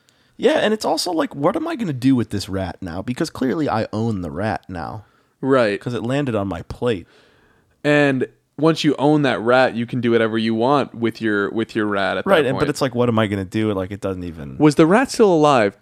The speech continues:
Speaker 2: or did, was it
Speaker 1: Well, she said it hit like a Mack truck. I have a hard time imagining <laughs> that it survived.
Speaker 2: Yeah, I do too.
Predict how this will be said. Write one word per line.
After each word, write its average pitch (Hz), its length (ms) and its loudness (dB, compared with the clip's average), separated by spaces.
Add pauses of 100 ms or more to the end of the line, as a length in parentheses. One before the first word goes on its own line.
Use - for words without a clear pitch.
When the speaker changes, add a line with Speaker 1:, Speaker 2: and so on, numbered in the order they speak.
Speaker 2:
or 123 120 2
did, 113 180 -10
was 120 200 0
it 110 200 2 (180)
Speaker 1:
Well, 175 100 -6
she - 160 -6
said 320 180 -4
it - 80 -2
hit 160 200 -4
like 143 180 -2
a 120 60 -6
Mack 113 340 -8
truck. - 340 -6
I - 40 0
have 214 120 -2
a 104 100 -2
hard 117 240 -4
time 113 180 -8
imagining 98 540 -8
<laughs> - 520 -8
that - 360 -8
it 160 80 -6
survived. 107 1000 -6
Speaker 2:
Yeah, 104 240 4
I 104 100 4
do 104 140 0
too. - 140 -4